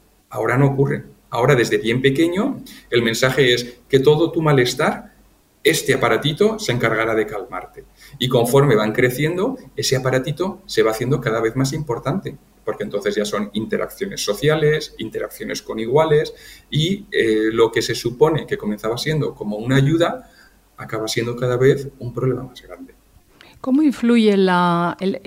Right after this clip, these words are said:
Speaker 2: la exposición a la pornografía en el comportamiento de un niño y, desde luego, en la evolución de su vida sexual en el futuro?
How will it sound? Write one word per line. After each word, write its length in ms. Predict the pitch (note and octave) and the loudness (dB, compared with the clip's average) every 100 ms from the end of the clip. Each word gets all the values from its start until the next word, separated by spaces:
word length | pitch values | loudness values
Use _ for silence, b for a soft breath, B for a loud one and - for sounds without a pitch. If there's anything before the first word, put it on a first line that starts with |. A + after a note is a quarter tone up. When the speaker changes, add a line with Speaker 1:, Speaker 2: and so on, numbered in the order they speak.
| - F#3 | -8 -6
Speaker 2:
la 80 | |
exposición 580 | F#3+ - G3+ G#3 G#3 G#3+ | -8 -4 -2 -2 0 2
a 60 | G#3 | 4
la 160 | G3 | 2
pornografía 1120 | F#3+ F3 F3 E3+ D#3+ D#3+ - G3 G3 F#3+ F#3 - | 2 2 2 0 0 -4 -2 0 2 2 0 -4
en 680 | G3+ F#3+ F#3+ G3 G3 F#3+ G3 - - | -2 0 2 4 4 2 -2 -8 -8
el 160 | E3+ | -8
comportamiento 1040 | - E3 D#3+ D#3 D#3+ F3 F3+ F#3+ F3+ F3+ E3+ | -4 -4 -4 -4 0 2 4 4 2 0 0
de 140 | D#3+ | 0
un 140 | E3+ F3 | 2 4
niño 520 | G3+ G#3 A3 B3 D4 | 6 6 6 4 2
y, 100 | F3 | -2
desde 300 | E3+ D3+ D#3+ | -2 -2 -2
luego, 440 | D#3+ E3 G3+ A3+ - | -2 0 2 2 2
en 160 | G3 F3 | 0 2
la 100 | E3 | 0
evolución 800 | D#3+ D#3 D#3+ - G3 G3 A#3+ B B B B | -2 -2 -4 -2 2 2 0 B B B B
de 120 | F#3 | -6
su 160 | F3 F#3+ | -2 2
vida 240 | G3 G3 | 4 2
sexual 520 | G3 F#3 - F3 E3 | 0 -6 -4 -2 -2
en 140 | E3+ E3 | -2 -2
el 100 | D#3 | -4
futuro? 580 | - E3 B3 A#3 - | -8 -8 -4 -2 -4